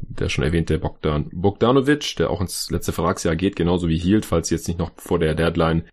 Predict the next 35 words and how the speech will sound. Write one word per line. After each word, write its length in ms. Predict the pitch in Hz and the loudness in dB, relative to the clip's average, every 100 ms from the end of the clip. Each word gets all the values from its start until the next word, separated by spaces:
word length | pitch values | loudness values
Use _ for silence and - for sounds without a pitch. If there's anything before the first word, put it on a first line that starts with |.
| 87 | -2
eine 160 | 82 | 0
vorzeitige 520 | - 90 - 85 87 | 2 0 2 0 0
Vertragsverlängerung 960 | 82 - - 92 - - 98 98 95 95 | -2 -4 -2 -2 0 2 4 4 4 4
bekommen. 560 | 92 - 92 95 92 - | 2 2 4 4 2 -2
Ariza 340 | 76 87 90 | -2 0 2
hat 80 | 90 | 0
mir 60 | 82 | 0
schon 180 | 92 87 | 0 2
gesagt 360 | 82 85 - | 2 0 0
und 180 | 78 78 | -4 -2
Corey 180 | - 78 | 0 0
Joseph 500 | 85 85 82 - - | 0 0 -2 -4 -8
und 320 | - 80 78 | -4 -2 0
Holmes 300 | 85 87 87 | 0 2 0
eben 320 | - 78 80 | -2 0 0
die 320 | 78 76 78 - - | 0 0 -2 -4 0
weiteren 380 | 90 101 92 | 2 4 2
Free 160 | 90 92 | 2 2
Agency 260 | - 110 110 | 2 2 0
Signings. 560 | - 110 120 127 - | 2 2 4 2 2
Nemanja 540 | 95 90 90 98 92 87 | 2 2 2 4 4 0
Bjelica 640 | 85 85 90 104 - 135 | -2 2 4 4 4 2
ist 200 | 120 - | 2 -2
auch 280 | - 175 - | 0 0 2
noch 200 | 147 - | 2 2
da 360 | - 123 135 - | 0 2 2 2
im 160 | - | 0
Frontcourt 680 | - - 143 - 147 160 - | 0 0 0 0 0 2 0
irgendwie, 400 | - 123 117 135 | 0 2 2 2
genauso 400 | 113 85 98 101 | 4 4 4 2
wie 140 | 95 90 | 2 4
Harry 220 | 90 85 | 4 2
Giles. 840 | 76 76 76 - - - - - - | 0 -4 0 0 0 -2 -6 -6 -4
Yogi 200 | 98 87 | 0 2
Ferrell, 540 | - 90 90 104 127 | 4 6 8 6 4